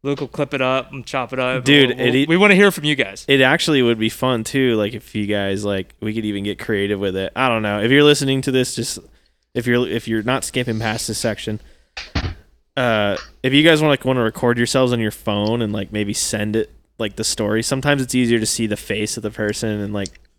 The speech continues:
Speaker 2: actually the audio, and we can, like, I don't know, we can put it up on our story, or I can clip
Speaker 1: And we
Speaker 2: them
Speaker 1: can, we can
Speaker 2: together.
Speaker 1: react, bro. We can be a reaction channel now.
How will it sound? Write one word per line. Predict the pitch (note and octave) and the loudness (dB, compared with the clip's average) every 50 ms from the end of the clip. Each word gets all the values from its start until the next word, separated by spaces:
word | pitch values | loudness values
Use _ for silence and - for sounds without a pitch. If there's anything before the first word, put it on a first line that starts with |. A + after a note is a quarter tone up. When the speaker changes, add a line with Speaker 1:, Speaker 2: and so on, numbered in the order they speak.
| _ _ - | _ _ -8
Speaker 2:
actually | G#2+ G#2+ - - A2 G#2 | -6 -6 -6 -4 -4 -4
the | G2+ F#2+ | -4 -4
audio, | D2 G2 G2+ G#2 G#2 G#2 G#2+ A2 G#2+ | -4 -4 -4 -2 0 0 0 0 0
and | G2+ G2+ G2 | -2 -2 -4
we | G2 G2+ | -6 -6
can, | - G#2+ G2+ | -6 -6 -6
like, | G2+ F#2+ - - | -6 -6 -8 -10
I | G2+ | -10
don't | G2 F#2+ | -10 -6
know, | G2 G2 G2 | -6 -4 -4
we | G2+ G2+ | -4 -4
can | A#2 A2 | -4 -4
put | - A#2+ | -4 -2
it | G#2+ G#2 | 0 0
up | G#2 G2 - | 0 -2 -2
on | F#2+ F#2+ | -4 -4
our | G2 F#2 | -4 -4
story, | - - - G#2 F#2+ F#2+ F#2+ G2+ G2 G2 G2 | -6 -6 -4 -4 -2 -2 -2 -2 -2 0 -2
or | F#2+ F#2+ G2 G2 | -2 -2 -4 -6
I | G2+ - | -8 -8
can | - A2 | -8 -10
clip | G2+ - E3+ | -6 -2 0
Speaker 1:
And | D#3 | 2
we | D#3+ E3+ | 2 4
Speaker 2:
them | E3+ F3+ E3+ | 4 2 2
Speaker 1:
can, | - - | 2 2
we | E3+ | 2
can | F3 F#3 | 4 4
Speaker 2:
together. | E3+ D#3 | 4 6
Speaker 1:
react, | D3+ D3+ D3 C#3 B2 A#2+ | 6 6 4 4 2 0
bro. | B2 C3 C3+ C#3 | 0 2 2 2
We | C#3 | 2
can | C#3 C#3 | 0 0
be | C#3 C#3 C3 | 2 2 2
a | |
reaction | B2+ B2 A#2+ A#2+ B2 - - B2+ | 2 2 2 0 0 -2 -4 -6
channel | A2+ - A#2+ A#2 A2+ A2+ | -4 -4 -4 -2 -2 -4
now. | A#2 A#2 A2+ | -4 -6 -6